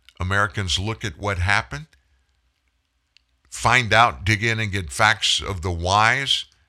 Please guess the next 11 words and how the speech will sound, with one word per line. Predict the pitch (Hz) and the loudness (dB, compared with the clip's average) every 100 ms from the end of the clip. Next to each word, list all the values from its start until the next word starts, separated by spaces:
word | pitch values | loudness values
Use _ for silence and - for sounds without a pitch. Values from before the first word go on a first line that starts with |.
| _ - | _ -4
and | 92 78 | 0 2
whos | 101 110 127 139 139 - _ _ _ - | 2 0 -4 -2 -2 -4 _ _ _ -8
and | 110 110 | -6 -2
what | 117 | -2
happened, | 107 120 135 - 165 _ _ _ _ _ _ _ _ _ _ _ _ - | 0 -2 -4 -10 -18 _ _ _ _ _ _ _ _ _ _ _ _ -8
and | 95 | -6
they're | 95 | -4
making | 101 - 95 | -4 -4 -4
their | 90 90 | -2 -2
own | 85 | -2
decisions. | 80 - 90 78 67 - | -2 -2 -4 -4 -6 -10